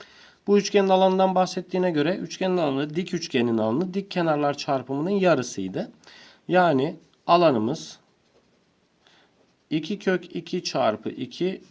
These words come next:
bölü iki diyeceğime göre bunlar da gidecek. İki kök iki santimetre kare diyebilirim arkadaşlar alanıma.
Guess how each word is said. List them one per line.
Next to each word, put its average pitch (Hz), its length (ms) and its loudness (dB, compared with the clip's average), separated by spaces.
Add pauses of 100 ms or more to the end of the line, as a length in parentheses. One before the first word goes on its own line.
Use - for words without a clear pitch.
bölü 123 360 0 (280)
iki 139 240 -4
diyeceğime 95 500 -2
göre 143 400 -4
bunlar 123 440 -4
da 90 60 -4
gidecek. 87 580 -6 (580)
İki 160 280 -6
kök 110 260 -6
iki 147 500 0 (300)
santimetre 120 1120 -6 (560)
kare 143 500 2 (220)
diyebilirim 120 560 0
arkadaşlar 101 800 0 (320)
alanıma. 110 600 0